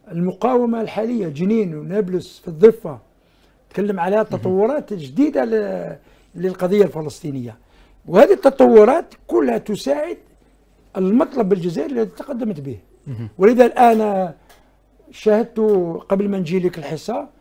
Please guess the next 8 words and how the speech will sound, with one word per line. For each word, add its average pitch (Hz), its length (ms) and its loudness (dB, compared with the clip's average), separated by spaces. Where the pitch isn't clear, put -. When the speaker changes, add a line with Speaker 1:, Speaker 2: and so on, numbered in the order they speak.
Speaker 2:
نعم. 131 240 -6
Speaker 1:
هناك 226 260 -2
بيانات 226 540 2
كثيرة 214 440 -2
من 226 100 0
الجهة 240 300 -2
الفلسطينية، 185 800 -6
بيان 208 480 -2